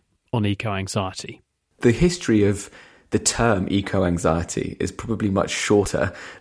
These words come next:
Speaker 2: than the history of our experience of eco-anxiety itself. So we sort of had to scrabble to find a name to describe this set of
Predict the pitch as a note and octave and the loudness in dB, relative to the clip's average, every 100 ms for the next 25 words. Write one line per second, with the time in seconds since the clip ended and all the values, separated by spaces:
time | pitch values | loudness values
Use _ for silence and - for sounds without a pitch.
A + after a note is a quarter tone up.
0 | - F#2 F2 F2 - A2 - - F2+ - | 0 2 2 0 0 -2 -2 0 0 2
1 | D#2+ D#2 - - - E2+ E2+ - - G2 | -2 -2 -8 -20 -8 2 2 2 -2 0
2 | G2+ F#2+ - F#2+ F2 - E2+ F2 F2+ F2+ | 2 2 0 0 0 2 0 0 0 0
3 | F#2+ F2 - G#2 F2+ D#2+ - G2+ G2 - | -2 -2 -2 -2 0 0 0 0 0 -8
4 | - - - - - - B2+ - D3+ D#3 | -18 -20 -20 -20 -14 0 0 2 -2 -2
5 | D#3+ B2+ A#2+ G2+ - - A#2+ A2 G2+ F2 | -2 -2 -4 -2 -2 0 0 2 0 -2
6 | - - F2+ F2+ F2 F#2+ F#2+ F2+ F2 - | -4 -2 0 0 0 2 2 0 -2 -6
7 | - - - G2+ F2+ E2 D#2 - _ _ | -6 -4 0 2 2 0 -4 -10 _ _
8 | _ _ - E2+ - - - _ - - | _ _ -4 -2 -4 -8 -12 _ -4 0
9 | G2+ - F#2 E2+ | 0 0 -2 -4